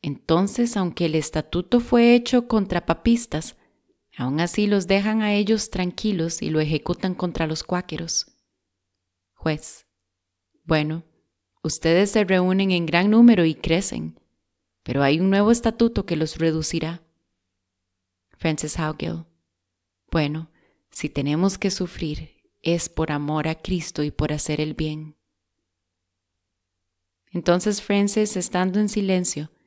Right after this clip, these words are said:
el juez pronunció la siguiente sentencia:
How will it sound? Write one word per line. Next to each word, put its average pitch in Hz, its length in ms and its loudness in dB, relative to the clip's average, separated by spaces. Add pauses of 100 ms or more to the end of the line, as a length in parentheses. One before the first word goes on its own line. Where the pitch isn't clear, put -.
(220)
el 143 120 -10
juez 160 300 0
pronunció 170 540 0
la 165 120 2
siguiente 160 460 -2
sentencia: 160 720 -6